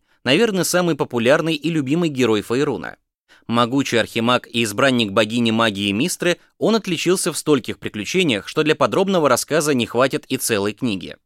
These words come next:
Эльминстеру более тысячи лет, и за столь долгую жизнь он поучаствовал во многих событиях Фейруна,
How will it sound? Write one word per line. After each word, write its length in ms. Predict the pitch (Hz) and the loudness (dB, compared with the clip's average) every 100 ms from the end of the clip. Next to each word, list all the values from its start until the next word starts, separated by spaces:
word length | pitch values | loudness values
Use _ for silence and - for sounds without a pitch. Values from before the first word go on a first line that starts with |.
| _ _ _ - - - | _ _ _ -20 -20 -4
Эльминстеру 640 | 113 113 175 196 127 104 | -2 2 0 0 -2 -2
более 320 | 95 180 196 | 0 2 2
тысячи 400 | - 180 170 - | 0 -4 -4 -4
лет, 320 | 170 170 - _ | -2 -2 -2 _
и 80 | 117 | -2
за 100 | 113 | 0
столь 240 | 117 143 117 | 0 0 2
долгую 420 | 127 117 101 101 | 2 2 0 -2
жизнь 360 | 117 170 151 - | 0 -2 -4 -2
он 180 | 170 | -2
поучаствовал 640 | 190 160 - 147 - 143 127 | 2 0 2 -2 0 0 2
во 140 | 120 | 2
многих 380 | 113 120 151 135 | 2 0 -2 -2
событиях 500 | 123 101 98 104 92 | -2 -2 -2 -4 -2
Фейруна, 520 | 123 147 147 92 76 | -2 0 -2 -4 -10